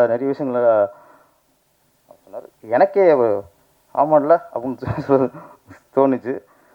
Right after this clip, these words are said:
அப்புறம் விஜயமுரு சார் வந்து இல்ல க-, அது, அது, அது குட்டி கதையில, குட்டிங்க கதை. ஆ? எங்கிட்டு தான் யோசிக்க வரும். நாங்க படத்துக்கு ரூம் போட்டு யோசிக்க கூட இவ்வளவு, இவ்வளவு தாட் வர மாட்டேங்குது.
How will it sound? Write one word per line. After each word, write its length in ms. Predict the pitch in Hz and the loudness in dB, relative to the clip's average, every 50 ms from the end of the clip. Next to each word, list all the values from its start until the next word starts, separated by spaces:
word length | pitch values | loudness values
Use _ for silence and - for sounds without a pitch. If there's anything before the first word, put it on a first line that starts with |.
| _ _ _ _ _ _ | _ _ _ _ _ _
அப்புறம் 260 | - - 123 131 131 | -16 -12 -8 -6 -4
விஜயமுரு 320 | 135 139 160 160 160 156 143 - 160 | -2 0 0 0 0 0 0 2 2
சார் 140 | 151 147 139 147 147 | 2 2 2 -2 -8
வந்து 180 | 143 147 156 151 147 147 139 135 127 120 113 113 113 _ _ _ _ _ _ _ _ _ _ _ _ _ _ _ _ _ _ _ _ _ _ _ _ _ _ _ _ _ _ _ _ _ _ _ _ _ _ _ 185 190 202 _ _ _ _ _ - _ _ - | -8 -6 -4 -4 -2 -2 0 0 -2 -2 -4 -8 -12 _ _ _ _ _ _ _ _ _ _ _ _ _ _ _ _ _ _ _ _ _ _ _ _ _ _ _ _ _ _ _ _ _ _ _ _ _ _ _ _ -20 -20 _ _ _ _ _ -20 _ _ -6
இல்ல 120 | 156 - 208 - - | -2 -2 0 0 0
க-, 160 | 101 90 - - - | -2 -2 -2 -4 -10
அது, 160 | - 110 123 135 147 127 | -8 -6 -4 0 2 2
அது, 120 | 101 101 - - - | 2 0 -2 -6 -6
அது 80 | 123 147 139 - | -6 -6 -6 -8
குட்டி 160 | 180 - 277 | -12 -8 -2
கதையில, 240 | 254 202 139 107 107 92 - - - | 2 2 2 2 0 -2 -4 -6 -6
குட்டிங்க 300 | - - - 254 240 185 139 | -4 -2 -2 0 0 2 0
கதை. 160 | 120 95 85 - - _ - - - - - 605 605 - - - - - - - - _ - - - - - - - - - - 117 | 0 -2 -4 -6 -12 _ -20 -20 -20 -18 -16 -18 -18 -18 -20 -20 -20 -20 -20 -20 -20 _ -20 -20 -20 -20 -20 -20 -20 -20 -16 -10 -10
ஆ? 40 | 143 170 175 - - - - - _ - - _ - - - _ _ _ _ _ - 123 135 | -10 -10 -10 -14 -20 -20 -20 -20 _ -20 -20 _ -20 -20 -20 _ _ _ _ _ -2 -2 -2
எங்கிட்டு 320 | 156 170 170 202 190 196 175 | 0 0 -4 -4 -4 -2 2
தான் 200 | 202 202 190 165 151 | 4 4 4 2 0
யோசிக்க 320 | 156 139 - - - 127 120 107 | -8 -10 -12 -12 -6 -4 -2 -2
வரும். 220 | 104 101 98 - - - _ _ _ _ - _ _ _ _ _ _ - - - | -2 -4 -6 -8 -8 -18 _ _ _ _ -20 _ _ _ _ _ _ -10 -4 0
நாங்க 200 | 127 147 156 175 165 170 185 196 190 185 - | 0 2 4 4 4 6 6 6 4 4 4
படத்துக்கு 380 | 147 147 170 175 196 170 156 135 | 4 4 4 0 -4 -4 -2 -2
ரூம் 180 | 160 185 175 | -2 -2 0
போட்டு 220 | 156 180 175 175 170 | -2 -2 0 0 -2
யோசிக்க 180 | 170 151 165 - | -4 -4 -6 -6
கூட 160 | 185 185 185 170 | -4 -2 -2 0
இவ்வளவு, 200 | 151 147 139 139 | 2 2 2 2
இவ்வளவு 200 | 127 131 131 123 | 0 -4 -2 2
தாட் 180 | 139 147 139 123 | 2 2 4 2
வர 80 | 120 131 135 | 0 0 2
மாட்டேங்குது. 380 | 135 123 117 113 98 95 90 - | 0 -2 -2 -4 -14 -18 -20 -20